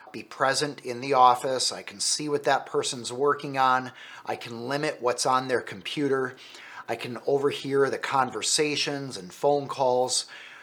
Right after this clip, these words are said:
I have a lot of careful controls over that. Contrast that with a remotely working employee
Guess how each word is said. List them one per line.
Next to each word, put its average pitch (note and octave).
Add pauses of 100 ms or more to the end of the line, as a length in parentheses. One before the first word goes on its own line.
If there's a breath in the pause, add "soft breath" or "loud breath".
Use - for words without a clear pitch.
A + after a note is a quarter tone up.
(120 loud breath)
I B2+
have B2 (100)
a C3+
lot C#3+
of E3
careful D#3+
controls B2
over G2
that. - (640 loud breath)
Contrast G#3+
that A2+ (400 loud breath)
with E3
a F3+
remotely D#3
working B2+
employee F#2+